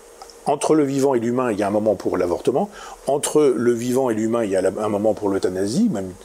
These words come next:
des gens qui diraient, « Mais c'est plus une vie », comme on dit parfois, « c'est plus une vie de vivre ce que je vis. »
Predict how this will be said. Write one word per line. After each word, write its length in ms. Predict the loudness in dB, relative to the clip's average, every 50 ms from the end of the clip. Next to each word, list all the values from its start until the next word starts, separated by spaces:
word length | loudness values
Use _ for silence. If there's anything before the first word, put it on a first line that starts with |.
| -20 -20 -14 -8
des 80 | -4 -2
gens 160 | 0 0 0
qui 100 | -2 -4
diraient, « 260 | -6 -2 0 0 0 0
Mais 100 | 0 -2
c'est 160 | -4 -4 -4
plus 160 | -4 -4 -4
une 100 | -4 -2
vie », 240 | -2 -2 0 -2 -2
comme 180 | -4 -8 -10 -8
on 60 | -6
dit 120 | -4 -2
parfois, « 340 | -2 -2 -2 -2 -4 -4 -4
c'est 80 | -4 -4
plus 140 | -4 -2 -2
une 100 | -2 -2
vie 140 | -4 -4 -4
de 60 | -4
vivre 120 | -4 -4
ce 80 | -4 -2
que 120 | -2 -4
je 120 | -4 -4 -4
vis. » 240 | -2 -2 -2 -2